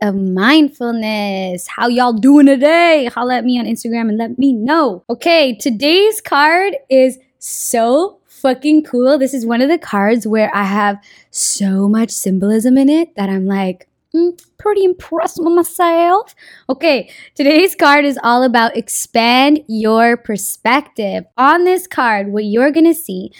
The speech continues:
is you're gonna see a lit up vending machine at the end of the road.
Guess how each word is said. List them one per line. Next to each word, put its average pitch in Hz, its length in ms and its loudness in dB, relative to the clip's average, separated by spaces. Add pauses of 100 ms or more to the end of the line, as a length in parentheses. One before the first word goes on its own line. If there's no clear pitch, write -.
(240)
is 208 160 -4
you're 247 120 0
gonna 339 200 2
see 247 440 -6
a 214 100 -6
lit 208 460 -2 (100)
up 269 240 0
vending 214 420 -2
machine 190 460 -8
at 202 160 -10
the - 100 -12 (120)
end 311 640 0
of 262 140 -2
the 269 140 2
road. 202 540 -2